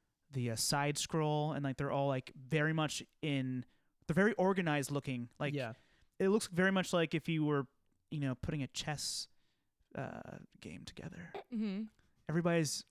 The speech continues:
Speaker 1: at the right, uh,
Speaker 3: They're in ranks, like
Speaker 1: everybody's in
Speaker 3: mili-,
Speaker 1: ranks. Thank
Speaker 3: military
Speaker 1: you. Thank you.
Speaker 3: ranks.
Speaker 1: The r-, ranks,
Speaker 3: Mm-hmm.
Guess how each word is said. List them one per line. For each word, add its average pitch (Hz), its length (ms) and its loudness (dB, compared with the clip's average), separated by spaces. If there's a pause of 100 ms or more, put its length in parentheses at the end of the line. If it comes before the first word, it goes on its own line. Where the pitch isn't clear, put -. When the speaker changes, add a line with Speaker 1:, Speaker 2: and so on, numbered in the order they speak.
(1000)
Speaker 1:
at 143 120 -6
the 143 140 -2
right, 131 220 -2 (280)
uh, 113 280 -4
Speaker 3:
They're 208 120 -2
in 190 120 -2
ranks, 175 400 -2 (120)
like 170 60 4
Speaker 1:
everybody's 208 200 10
in 202 100 8
Speaker 3:
mili-, 180 40 6
Speaker 1:
ranks. 202 300 6
Thank 196 200 6
Speaker 3:
military 170 180 2
Speaker 1:
you. 147 40 -4
Thank 139 160 0
you. 135 60 -2
Speaker 3:
ranks. 120 100 -6
Speaker 1:
The 139 80 -2
r-, 131 220 -4
ranks, 147 420 0
Speaker 3:
Mm-hmm. 185 300 -2